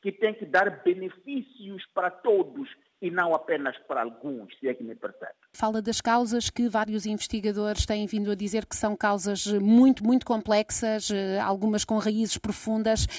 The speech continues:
Speaker 2: eh, e tudo muito relacionado também, eh, com algum esquecimento desta parte do território, muita pobreza, muita falta de oportunidades e essa falta de inclusão também nestas perspectivas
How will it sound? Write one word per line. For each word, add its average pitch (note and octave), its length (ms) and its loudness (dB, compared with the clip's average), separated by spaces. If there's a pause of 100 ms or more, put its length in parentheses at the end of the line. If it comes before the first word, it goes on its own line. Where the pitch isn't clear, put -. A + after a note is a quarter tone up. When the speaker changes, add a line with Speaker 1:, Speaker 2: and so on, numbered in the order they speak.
(100)
Speaker 2:
eh, G3+ 300 2
e A3+ 380 0
tudo A#3+ 260 4
muito A#3+ 220 4
relacionado G#3+ 480 0
também, G3+ 320 2 (240)
eh, G#3 160 2
com A#3 200 2
algum G#3+ 280 4
esquecimento A3 640 0
desta G3+ 260 -2
parte G3 320 -2
do F#3+ 160 -4
território, G3+ 880 0
muita A3+ 260 2
pobreza, G#3 540 0
muita A3+ 260 2
falta G#3+ 340 0
de G3+ 200 0
oportunidades G3+ 920 0
e B3 300 4
essa A3+ 260 2
falta A#3+ 280 2
de G#3+ 80 4
inclusão A3+ 400 2
também G#3 340 2 (260)
nestas A3 320 2
perspectivas G#3+ 760 -2